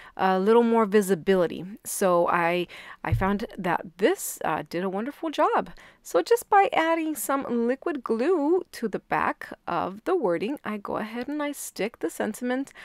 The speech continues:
onto its shadow. So I wanted the sentiment also three-dimensional, so I added some foam adhesive to the back of it, and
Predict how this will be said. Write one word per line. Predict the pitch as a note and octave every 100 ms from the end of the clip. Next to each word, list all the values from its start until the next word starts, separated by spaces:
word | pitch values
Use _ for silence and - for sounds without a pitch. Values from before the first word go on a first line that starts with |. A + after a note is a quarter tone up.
| - - - -
onto | D#4+ C4 D4+ - - E3 D#3+ F3 F3 A4+
its | C4+
shadow. | - - A4+ - - - _ _ _ _ -
So | A4+
I |
wanted | F4+ C4+ C4+
the | B3+
sentiment | - A#3 D4 D#4+ -
also | - D#3 D#3 B3+ C#4 D4+
three-dimensional, | - G3 A3 E3 G3 D4 F4+
so | - D#4 D#4+ -
I | E3+ D#3 -
added | C3 - A#3+ D4
some | - - D#3 D#3+ G3+ -
foam | - D#3+ E3
adhesive | G#3+ C#4 C#4+ - D#4+
to | -
the | D4
back | E4 C4+ D4 -
of | A3
it, | G#3 F4+ - -
and | C#4 C#4+ D#4